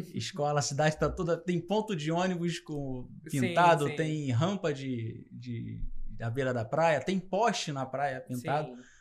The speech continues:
Speaker 2: Deram um pincel na mão do pastor João e ele tá colorindo Mangaratiba.
Speaker 1: Sim.
Speaker 2: Como é que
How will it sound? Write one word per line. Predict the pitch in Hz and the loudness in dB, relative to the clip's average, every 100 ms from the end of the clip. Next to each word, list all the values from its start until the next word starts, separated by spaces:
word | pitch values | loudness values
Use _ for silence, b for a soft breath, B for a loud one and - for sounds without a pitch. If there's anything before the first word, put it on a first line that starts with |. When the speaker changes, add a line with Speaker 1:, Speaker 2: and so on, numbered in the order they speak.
| B | B
Speaker 2:
Deram | 143 165 180 | 0 2 2
um | |
pincel | 180 190 180 - 170 160 | 2 2 2 2 4 6
na | 143 | 4
mão | 135 135 131 | 0 -2 -4
do | |
pastor | 123 123 - 123 | -4 -6 -4 -4
João | 117 123 127 131 | -2 -2 -2 -4
e | |
ele | 135 135 | -4 -6
tá | 131 131 135 135 147 - b b b | -2 0 0 -2 -4 -10 b b b
colorindo | 175 175 165 165 160 | 4 6 8 6 2
Mangaratiba. | 156 151 147 147 - 101 101 | 0 0 0 0 -2 -2 -2
Speaker 1:
Sim. | 123 B B B - | -6 B B B -6
Speaker 2:
Como | 160 | -2
é | 180 196 | -2 -4
que | - 196 190 185 175 165 156 139 123 | -6 -6 -6 -4 -4 -2 -4 -4 -4